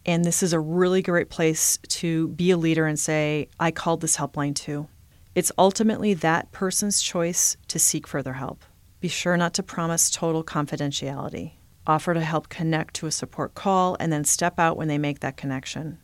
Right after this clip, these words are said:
If there is any indication that they are at risk of hurting themselves or hurting others,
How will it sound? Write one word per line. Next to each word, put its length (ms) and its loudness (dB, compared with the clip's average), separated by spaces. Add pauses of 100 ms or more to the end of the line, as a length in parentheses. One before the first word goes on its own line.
(280)
If 180 -2
there 160 4
is 120 2
any 300 6
indication 600 2
that 140 -2
they 120 0
are 200 2 (100)
at 260 2
risk 380 -2
of 80 -12
hurting 300 -2
themselves 760 0
or 60 -12
hurting 360 -2
others, 540 -2